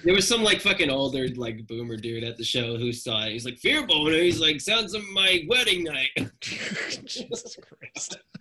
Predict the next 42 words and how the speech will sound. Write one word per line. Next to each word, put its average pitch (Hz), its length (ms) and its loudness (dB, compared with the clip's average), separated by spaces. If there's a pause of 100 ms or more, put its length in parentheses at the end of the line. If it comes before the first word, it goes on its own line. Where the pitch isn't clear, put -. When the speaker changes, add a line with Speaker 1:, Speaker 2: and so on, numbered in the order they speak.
(2000)
Speaker 1:
We 262 140 4
had 247 140 4
it 240 120 4
on 226 120 2
the 220 120 0 (100)
fucking, 190 320 0
we 165 160 0
taped 170 360 0
it 165 100 0
with 135 100 -6
masking 127 460 -6
tape 131 240 -4
on 123 140 -6
my 120 160 -2
fucking, 120 440 -4
like, 113 180 -4
starter 107 520 -6
kit - 240 -10
drum 107 480 -8
set. 110 340 -8 (120)
I, 113 180 2
Speaker 2:
Mm-hmm. 131 380 -4
Speaker 1:
and, 156 100 4
like, 165 160 4
I 160 80 6
had 165 180 4
just 135 320 0
decided 123 360 -2
to 123 60 -6
go 113 160 -8
back 110 220 -6
to 117 60 -12
playing 107 280 -8
drums 104 380 -10
too. 98 340 -8
So, 120 260 -8
<laughs> - 40 -2
like, 180 280 -2
we - 80 -6
were - 340 -8
very - 240 -10 (180)
good. - 1400 -20